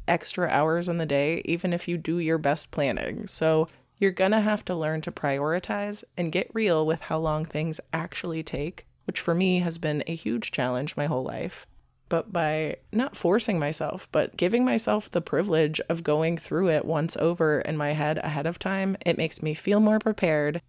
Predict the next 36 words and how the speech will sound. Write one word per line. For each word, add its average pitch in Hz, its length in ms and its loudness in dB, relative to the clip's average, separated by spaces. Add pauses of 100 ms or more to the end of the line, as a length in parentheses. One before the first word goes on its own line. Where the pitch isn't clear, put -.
It 160 360 2 (100)
shows 185 340 4
me 190 200 4
areas 170 480 2
in 160 120 -2
which 151 160 0
I 156 100 0
could - 180 -6
be 143 220 -2
doubling 160 520 -2
up - 240 -2
work 156 400 2
or 139 380 2
doing 160 340 0
this 170 260 2
while 185 220 2
I'm 190 160 2
doing 147 320 -4
that, 143 300 -4
or 190 460 4 (100)
more 185 360 0
often, 170 580 0 (260)
am 165 160 -2
not 165 260 -2 (100)
actually 170 520 0
dedicating 156 760 0
enough 170 340 0
time 160 360 0
to 165 160 0
accomplishing. 151 800 -4 (160)
And 180 280 4
I 196 120 6
think 226 260 6
that 247 200 6
does 214 260 8
it. 151 240 4